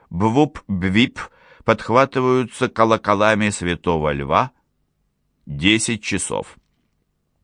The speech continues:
Возникает небольшая какофония. Джо и Филлис улыбаются, смотрят в небеса, как будто те уже разверзлись,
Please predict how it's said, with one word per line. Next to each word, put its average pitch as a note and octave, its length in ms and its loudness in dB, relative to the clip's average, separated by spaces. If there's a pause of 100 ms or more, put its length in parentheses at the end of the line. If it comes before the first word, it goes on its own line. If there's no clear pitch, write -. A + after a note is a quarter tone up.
(160)
Возникает A2 840 0
небольшая F2+ 720 2
какофония. F2+ 920 -4 (680)
Джо C#3 280 2
и F#3 140 4
Филлис D#3 600 -4 (380)
улыбаются, C2+ 920 -4 (440)
смотрят G2+ 640 2
в F2 60 -6
небеса, D2+ 640 -4 (580)
как G2 180 0
будто G2+ 380 0
те G2 260 0
уже F#2 440 0
разверзлись, E2 960 -4